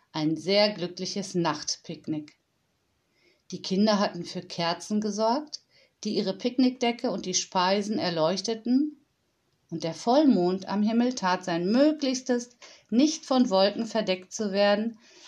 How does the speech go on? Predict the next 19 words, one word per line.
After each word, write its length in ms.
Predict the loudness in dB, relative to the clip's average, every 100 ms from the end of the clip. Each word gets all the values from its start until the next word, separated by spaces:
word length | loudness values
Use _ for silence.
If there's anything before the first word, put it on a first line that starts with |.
| -6
damit 280 | -2 0 -2
die 80 | -6
fröhliche 680 | -8 -2 2 4 4 0 -4
Picknickgesellschaft 1000 | -4 -4 -2 -4 -4 -2 0 0 -4 -4
genug 360 | -2 -2 -2 -4
Licht 260 | -6 -8
hatte. 340 | -12 -10 -14 -16 _
Nur 160 | 2 6
mit 160 | 6
dem 160 | 4 -2
Federballspiel 840 | 0 0 2 0 -2 -4 -6 -6
war 120 | -6 -4
es 180 | -6
schwierig. 420 | -8 -12 -12 -14 -18 _ -20 -20 -12
Moos 260 | -4 -2 -2
Vorschlag, 760 | -2 2 2 2 0 -2 -2 -6
den 120 | -6 -4
Federball 500 | 0 0 2 0 0
anzuzünden, 1040 | 6 6 6 -2 -4 -4 -2 -2 0 -2